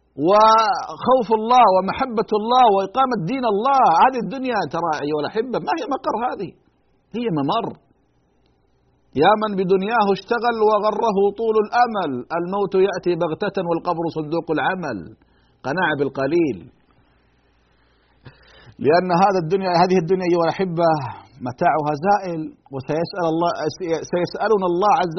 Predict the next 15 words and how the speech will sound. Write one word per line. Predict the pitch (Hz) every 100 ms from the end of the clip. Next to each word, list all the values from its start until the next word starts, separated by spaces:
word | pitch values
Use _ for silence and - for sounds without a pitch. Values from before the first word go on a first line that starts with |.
| 185
وجل | 185 202 175
عن | 180 254
كل | 262 240 214 208
صغيرة | 190 240 247 233 220 202
وكبيرة، | 185 180 160 156 151 147 151 - _ _ _ _ _ _ - 160
عن | 160
عمره | 190 196 180 175
فيما | 185 175 165
أفناه، | 170 190 208 202 _ _ - 160
عن | 156
شبابه | 170 165 190 180 165
فيما | 180 180 165
أبلاه، | 160 202 208 196 - - -
عن | 156 135
علمه | 190 185